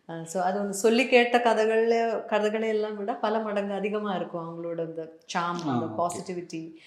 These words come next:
Speaker 2: ஓகே.
Speaker 1: the way he makes you feel. So நான் எப்பவும் சொல்ல, இப்போ நான் கேட்டிருக்கேன், இந்த லொகேஷன்ல கூட நம்ம இப்போ சார் இருக்கும்போது சாரை பத்தி நல்ல, ந-, ந-, நல்லது, நல்ல விஷயங்கள் நிறைய பேசுவாங்க. ரொம்ப ப-, இஷ்டமா,
Speaker 2: ஆமா,
Speaker 1: இஷ்டமா,
Speaker 2: ஆமா.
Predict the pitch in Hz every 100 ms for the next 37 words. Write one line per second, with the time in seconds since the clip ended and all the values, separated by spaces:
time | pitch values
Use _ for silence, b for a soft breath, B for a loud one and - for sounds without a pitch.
0 | 110 104 180 175 208 240 220 208 185 180
1 | - 190 165 - 165 165 165 - 185 156
2 | 151 151 - - B B B - 175 214
3 | 220 220 285 294 277 240 202 180 202 196
4 | 196 190 185 196 190 220 214 208 170 165
5 | 170 170 208 202 202 185 185 180 175 180
6 | 180 b b b - 196 202 196 190 196
7 | 196 233 262 240 - 254 233 240 - 220
8 | 214 214 214 202 190 180 - - 202 208
9 | 196 202 208 214 214 208 180 202 202 214
10 | 208 208 196 185 185 202 196 165 165 156
11 | 151 151 175 185 170 175 175 - - -
12 | - 208 208 208 220 - - 226 175 165
13 | 123 127 120 123 123 - - 85